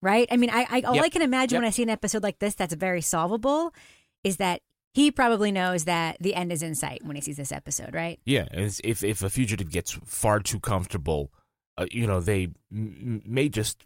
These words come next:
Speaker 2: fade into the background forever. It's when a little bit of heat comes along that they start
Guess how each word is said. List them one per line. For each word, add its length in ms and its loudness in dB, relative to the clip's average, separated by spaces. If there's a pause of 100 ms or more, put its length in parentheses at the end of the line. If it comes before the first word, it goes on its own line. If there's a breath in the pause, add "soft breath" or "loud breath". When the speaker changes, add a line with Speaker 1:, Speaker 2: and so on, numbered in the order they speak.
Speaker 2:
fade 280 0
into 120 -2
the 60 0
background 500 2
forever. 380 2
It's 220 0
when 80 4
a 40 4
little 180 4
bit 120 4
of 120 2
heat 280 -4
comes 240 0
along 360 4
that 100 -6
they 100 0
start 300 0